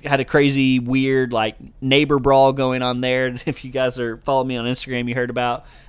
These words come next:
uh, some guy right after daylight was, like, shooting a bunch of shots with an A R, and then he was blowing up tannerite. And apparent, like, the only explanation for it is that he was trying to screw over his neighbor.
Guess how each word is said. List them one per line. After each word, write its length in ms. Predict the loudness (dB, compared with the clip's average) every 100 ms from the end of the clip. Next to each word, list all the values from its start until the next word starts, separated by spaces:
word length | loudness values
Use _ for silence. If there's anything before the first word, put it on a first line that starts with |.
| -2
uh, 220 | 0 0
some 180 | 0 4
guy 140 | 4
right 160 | 6 4
after 140 | 2
daylight 420 | 0 2 2 2
was, 80 | -2
like, 160 | -6 -6
shooting 320 | -2 -2 0
a 20 |
bunch 220 | -2 -2
of 60 | -4
shots 380 | -2 2 2 0
with 120 | -4
an 100 | -2
A 180 | 0 4
R, 400 | 4 4 2 -2 -8 -20 -6
and 140 | -2
then 80 | 0
he 100 | 2
was 100 | 0
blowing 280 | 2 2 2
up 160 | -2 -2
tannerite. 720 | -2 0 2 4 4 2 -4 -10
And 360 | -8 -8 -8 -6
apparent, 400 | 0 2 2 -2
like, 220 | -4 -6 -20 -2
the 160 | 0 4
only 340 | 2 2 0
explanation 580 | -2 -2 -2 -2 -4 -4
for 280 | -2 0 -2
it 100 | -4
is 120 | -6
that 80 | -4
he 140 | -2 -2
was 100 | 0
trying 220 | -2 -2
to 40 |
screw 340 | -6 -2 0 0
over 200 | 0 -4
his 100 | -4
neighbor. 440 | -4 -4 -6